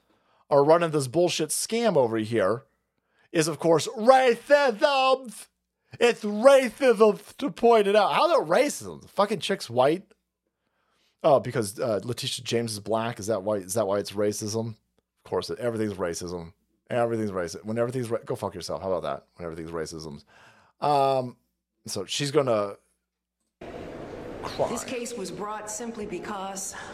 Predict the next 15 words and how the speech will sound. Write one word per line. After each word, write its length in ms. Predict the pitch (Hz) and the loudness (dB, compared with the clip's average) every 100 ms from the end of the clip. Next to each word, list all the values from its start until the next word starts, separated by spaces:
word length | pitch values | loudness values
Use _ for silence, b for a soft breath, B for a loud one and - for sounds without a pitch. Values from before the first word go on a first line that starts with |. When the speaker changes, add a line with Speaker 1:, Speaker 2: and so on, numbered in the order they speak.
| B B - - - - - | B B -16 -16 -14 -14 -12
Speaker 2:
it 100 | 175 | -8
was 160 | 175 175 | -8 -10
a 40 | |
case 420 | 170 214 202 - | -10 -8 -8 -10
where 220 | 160 170 165 | -10 -10 -8
individuals 680 | 190 202 202 196 190 185 | -8 -8 -10 -8 -8 -8
have 160 | 180 - | -10 -10
engaged 560 | 165 175 180 185 - | -8 -6 -6 -8 -10
in 100 | 170 | -10
a 40 | 156 | -10
pattern 380 | 156 196 196 185 | -10 -10 -8 -10
and 120 | 165 | -10
practice 460 | 196 175 - 165 151 | -12 -12 -12 -12 -12
of 80 | |
fraud. 460 | - - 165 151 | -12 -10 -8 -8